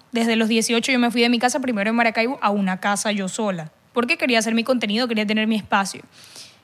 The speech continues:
Después es que decido irme a Colombia y en todo este tiempo que yo he estado en Colombia yo me he querido traer a mi familia para allá, pero ellos no han querido. Tú sabes que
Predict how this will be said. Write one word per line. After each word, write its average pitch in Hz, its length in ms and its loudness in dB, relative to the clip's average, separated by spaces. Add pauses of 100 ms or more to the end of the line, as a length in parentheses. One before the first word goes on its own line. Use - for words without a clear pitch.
(120)
Después 269 640 4
es 254 120 0
que 240 140 2
decido 269 440 2
irme 233 220 2
a 208 60 0
Colombia 208 480 -2
y 196 100 0
en 202 160 0
todo 214 240 4
este 240 180 -4
tiempo 269 240 0
que 262 80 2
yo 233 40 4
he - 20 2
estado 214 180 2
en 226 60 2
Colombia 254 280 0
yo 240 100 2
me 214 80 4
he - 20 -4
querido 220 320 2
traer 202 220 0
a 196 60 0
mi 185 120 0
familia 180 760 -2 (100)
para 202 160 0
allá, 190 380 2
pero 208 120 -4
ellos 202 220 -2
no 202 160 2
han 196 120 -2
querido. 185 440 -2 (180)
Tú 277 120 -6
sabes 359 200 4
que 339 260 0